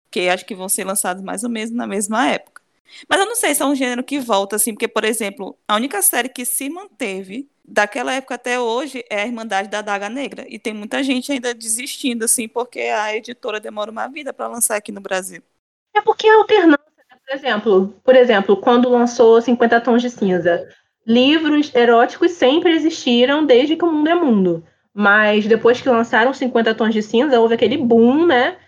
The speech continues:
Speaker 2: de lançamento de livros eróticos e de, de pessoas lendo livros eróticos. E isso não existe, né? Todo dia novos livros sobrenaturais são lançados,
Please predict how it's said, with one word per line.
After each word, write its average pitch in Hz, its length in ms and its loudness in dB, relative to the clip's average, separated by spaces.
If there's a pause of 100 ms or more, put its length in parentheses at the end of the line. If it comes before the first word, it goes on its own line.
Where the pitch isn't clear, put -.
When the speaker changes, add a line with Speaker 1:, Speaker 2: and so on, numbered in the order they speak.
(160)
Speaker 2:
de 196 140 -2
lançamento 226 600 0
de 226 100 0
livros 220 280 0
eróticos 214 680 0
e 214 80 0
de, 202 640 2
de 185 100 -6
pessoas 240 500 2
lendo 220 320 -2
livros 202 320 -4
eróticos. 196 640 -2 (300)
E 294 200 2
isso 339 140 0 (200)
não 311 100 0
existe, 277 520 -2
né? 254 340 0 (100)
Todo 294 380 0
dia 262 380 0
novos 240 460 0
livros 247 300 -2
sobrenaturais 214 640 -2
são 202 180 -4
lançados, 214 680 -2